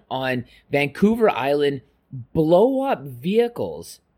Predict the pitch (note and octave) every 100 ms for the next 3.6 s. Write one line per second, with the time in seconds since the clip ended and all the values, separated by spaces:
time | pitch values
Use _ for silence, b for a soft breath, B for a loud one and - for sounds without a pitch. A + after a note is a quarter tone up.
0 | b b b F3 F3+ E3+ D#3 D#3 D#3+ G3+
1 | A#3 B3 G#3+ F#3+ E3+ F3 G3+ G#3 E3+ E3
2 | E3+ D#3 D3 D3+ C#3 C3 A#2 C#3 D3 D#3
3 | B2 A2+ A2+ B2 B2 A#2